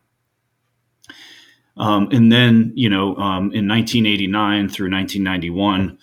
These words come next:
um, when, you know, to the surprise of, uh, many, um, the, the Berlin Wall falls, um, the Warsaw Pact dissolves, the Soviet Union disintegrates,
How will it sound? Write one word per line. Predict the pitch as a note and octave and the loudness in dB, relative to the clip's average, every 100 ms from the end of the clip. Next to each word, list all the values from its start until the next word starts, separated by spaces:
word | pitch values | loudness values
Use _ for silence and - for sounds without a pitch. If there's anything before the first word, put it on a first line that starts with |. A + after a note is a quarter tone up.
| _ _ - - | _ _ -16 -6
um, | F#2+ F#2 F#2 F#2+ | -4 -2 -2 -2
when, | G2 F#2+ G2 | -2 -2 -4
you | F2+ | -6
know, | F2+ | -8
to | G2 | -8
the | F2 | -8
surprise | - F2+ A#2 G#2+ G#2 | -10 -6 -2 0 -2
of, | F#2 E2 - - | -6 -10 -14 -10
uh, | F#2+ E2+ | -8 -4
many, | G#2+ G#2 E2+ F2+ _ _ _ _ | -2 0 -2 -6 _ _ _ _
um, | - F#2+ F#2 F2 - - | -8 -4 -4 -6 -12 -6
the, | F#2 F2 E2 - | -4 -4 -6 -12
the | F#2+ E2+ E2 E2+ - | -6 -6 -6 -12 -4
Berlin | G#2+ G2 G#2+ G2+ | -2 2 2 4
Wall | A2+ A2 | 4 4
falls, | - G#2+ G2+ G2 - - - | 4 2 2 0 -4 -8 -8
um, | F2 F2 F2+ | -6 -6 -6
the | F#2 | -2
Warsaw | G#2 F#2+ G#2 F2+ | -2 -2 -4 -4
Pact | - G2+ - - | -2 -2 -2 -8
dissolves, | G2+ F#2 F#2+ F#2 F2 | -8 -4 -2 -2 -4
the | F2 | -8
Soviet | - G#2 G2 F2+ | -4 -2 -2 -4
Union | G2 F#2+ F2 | -4 -4 -6
disintegrates, | - - A2 F2+ F#2+ F2+ - - | -8 -2 -2 -2 -2 -4 -4 -10